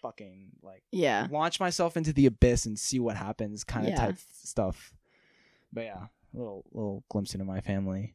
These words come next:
Speaker 2: That's actually, that's wicked
Speaker 1: Yeah.
Speaker 2: dope.
Speaker 1: I don't know if you wanna tell me something about your mom or your dad.
Speaker 2: Oh, my mom, yeah.
Speaker 1: If
Speaker 2: I
Speaker 1: you want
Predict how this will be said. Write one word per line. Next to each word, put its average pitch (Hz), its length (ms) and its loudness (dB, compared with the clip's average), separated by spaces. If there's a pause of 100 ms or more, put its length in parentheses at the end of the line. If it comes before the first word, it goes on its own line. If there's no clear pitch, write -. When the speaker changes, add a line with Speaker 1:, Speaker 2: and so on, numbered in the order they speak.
Speaker 2:
That's 202 220 -6
actually, 202 320 -8 (100)
that's 247 220 -8
wicked 208 320 -6
Speaker 1:
Yeah. - 140 -6
Speaker 2:
dope. - 140 -12 (320)
Speaker 1:
I - 1080 -10
don't 110 60 2
know 107 60 4
if 98 120 -2
you 98 40 4
wanna 90 140 2
tell 98 140 0
me 92 80 2
something 92 240 -2
about 90 160 2
your 82 100 2
mom 92 320 4
or 92 100 2
your 90 120 -2
dad. - 160 -6
Speaker 2:
Oh, 226 280 12
my 196 200 8
mom, 269 500 8
yeah. 180 480 2
Speaker 1:
If 160 160 10
Speaker 2:
I 151 40 10
Speaker 1:
you 139 80 10
want 113 120 12